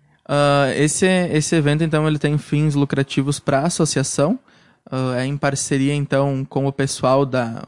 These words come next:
eu digo, os festeiros da, da paróquia, né? Então, eu acredito que a gente tenha que agradecer muito, primeiramente, a paróquia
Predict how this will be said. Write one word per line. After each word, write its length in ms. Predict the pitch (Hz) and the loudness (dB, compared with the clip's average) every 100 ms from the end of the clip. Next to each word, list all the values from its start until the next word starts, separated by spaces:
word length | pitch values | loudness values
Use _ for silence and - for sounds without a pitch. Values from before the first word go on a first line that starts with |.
| - | -8
eu 100 | 127 | -4
digo, 220 | 131 143 | -2 -2
os 120 | 143 | -4
festeiros 640 | - 143 - 147 160 160 | -4 -6 0 2 2 2
da, 400 | 139 139 131 123 | 2 0 0 -2
da 120 | 123 | -2
paróquia, 580 | 135 139 131 139 175 294 | 0 2 2 2 0 -4
né? 200 | 180 170 - - - _ _ | -4 -6 -8 -18 -20 _ _
Então, 680 | 135 139 135 147 147 165 139 - _ _ | -6 -6 0 2 4 2 -2 -8 _ _
eu 80 | 135 | 0
acredito 380 | 143 151 143 151 | 2 2 0 -2
que 60 | 165 | -2
a 20 | |
gente 160 | 151 | -2
tenha 180 | 160 151 | -2 -2
que 80 | 151 | 0
agradecer 500 | 151 151 147 139 151 | 0 2 2 0 0
muito, 680 | 147 143 160 160 147 127 117 - _ _ _ | 0 0 0 0 0 0 -4 -12 _ _ _
primeiramente, 800 | - 147 156 156 151 147 139 131 - | -4 0 4 4 2 0 -2 -6 -6
a 100 | 139 | -2
paróquia 540 | 160 147 151 - 330 | 2 4 4 2 -6